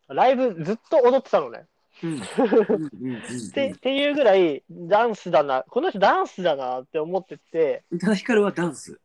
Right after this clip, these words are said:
Speaker 1: そうそう、ダンスだなって思ってて。で、
Speaker 2: うん。
Speaker 1: 今回のアルバムで一発目でダンスミュージッ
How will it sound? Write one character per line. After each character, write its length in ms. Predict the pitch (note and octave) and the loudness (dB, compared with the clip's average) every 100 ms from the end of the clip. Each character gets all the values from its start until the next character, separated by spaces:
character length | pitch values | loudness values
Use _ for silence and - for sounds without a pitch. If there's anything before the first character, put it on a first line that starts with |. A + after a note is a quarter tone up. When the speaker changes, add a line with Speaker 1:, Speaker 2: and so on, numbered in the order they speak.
| _ F#3 | _ -10
Speaker 1:
そ 140 | A#3+ | -4
う 40 | G3 | -2
そ 100 | F3+ | 2
う、 40 | |
ダ 160 | G3+ C4+ | 2 0
ン 60 | |
ス 80 | - | -6
だ 100 | E3 | -10
な 180 | C#3+ C#3+ | -8 -10
っ 40 | |
て 100 | D3+ | -8
思 140 | E3+ G#3+ | -8 -8
っ 60 | |
て 120 | F#3 | -8
て。 300 | E3 G3+ E3+ | -6 -2 -2
で、 220 | F#3 E4 D4 | -2 -6 -8
Speaker 2:
う 60 | C3+ | -14
ん。 120 | G#2 | -18
Speaker 1:
今 200 | - D#4 | -14 -4
回 120 | B3 | -2
の 80 | F3+ | 0
ア 60 | E3 | -2
ル 80 | |
バ 100 | F3 | -2
ム 120 | E3+ F3+ | -2 -2
で 100 | D3 | -4
一 120 | - _ _ _ _ | -6 _ _ _ _
発 320 | C4+ - D4 | -6 -6 -10
目 300 | C#4+ C#4+ B3+ _ _ _ _ _ _ _ - | -8 -6 -8 _ _ _ _ _ _ _ -12
で 200 | E3 D3+ | -8 -4
ダ 160 | E3+ | -4
ン 80 | F3+ | -4
ス 140 | - | -6
ミ 100 | G3+ | -2
ュ 40 | F#3+ | 0
ー 20 | |
ジ 80 | |
ッ 40 | D3 | -2